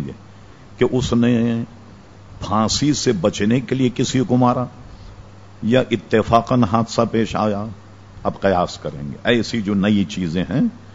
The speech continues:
ان پر قیاس کیا جائے گا۔ جیسے اتنی شاندار مسجدیں اس زمانے میں نہیں بنتی، احادیث مقدسہ میں دیکھیں تو جس وقت بارش ہوتی تو بارش کا پانا بھی، پانی جو ہے، وہ بھی ٹپکنے لگتا تھا۔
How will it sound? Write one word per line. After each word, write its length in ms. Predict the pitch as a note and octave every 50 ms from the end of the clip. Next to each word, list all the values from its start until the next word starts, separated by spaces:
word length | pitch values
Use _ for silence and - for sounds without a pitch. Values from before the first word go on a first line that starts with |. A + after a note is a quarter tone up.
| - - - - - - - -
ان 180 | D3+ D3 B2
پر 160 | G2 A#2 A2
قیاس 440 | G#2 - G#2 G2 F#2+ F#2 F#2+ - -
کیا 240 | - F#2 F2+ F2 E2
جائے 260 | D#2 D#2 D#2 D#2 D2
گا۔ 200 | C2+ - - - - - - - - - - - - -
جیسے 380 | - G#2+ B2 A#2+ - - C3+ A#2+ A#2+
اتنی 320 | A2 - A#2+ A#2+ B2 A2+
شاندار 580 | - - - G#2+ G#2+ A2 A2 G#2 A2+ A#2 B2 A2+
مسجدیں 580 | G#2+ G#2+ A2 G#2 E2 D2+ A2+ A#2+ A2 G#2+ A#2+ A#2
اس 140 | A#2 A#2+ G#2
زمانے 400 | E2+ G2+ G#2+ G#2 G2+ G#2 A2 A2
میں 80 | A2 G#2+
نہیں 220 | G2+ F#2 F#2 G#2+
بنتی، 420 | F#2 D#2 E2 E2 D2+ - - E2 D2 - - - - - - - - - - - -
احادیث 500 | - F2 F#2 G2+ G#2+ G#2+ A2 A#2 G#2+ -
مقدسہ 680 | A#2+ G#2+ G#2 G2+ G#2+ A2 A2+ G#2+ F2+ G#2 G#2 F#2 - A2+
میں 180 | A#2 A#2 A2 G2
دیکھیں 380 | E2+ G#2 G2 - - - - - - - - - - - - - - - -
تو 80 | G2+
جس 320 | G#2+ F2 G2 G#2 - - A#2
وقت 120 | A#2 G#2+ F2 E2
بارش 460 | F2 F#2 F#2+ F#2+ A2+ C3 A2+ - -
ہوتی 320 | G#2+ A2 G#2 - B2+ B2+ A#2+ -
تو 80 | A#2
بارش 460 | G#2+ E2+ F#2 F#2 F#2+ G#2 A#2+ A2+ -
کا 100 | - A2+
پانا 400 | G2+ - - G#2 G#2 G#2 A2 A2
بھی، 180 | A2 G#2+ A2+ G#2+ F2 -
پانی 340 | - G2 G2 G#2 A#2 A#2 G#2+
جو 180 | F2+ F2 E2+
ہے، 60 | G2+ A2
وہ 240 | F#2+ F2 A2 B2+
بھی 120 | A#2 A2+ B2
ٹپکنے 480 | - G#2 G2+ G2 F#2+ E2 F#2 G2 F#2
لگتا 340 | D#2+ D#2+ E2 - - D#2 D2
تھا۔ 140 | D2+ - -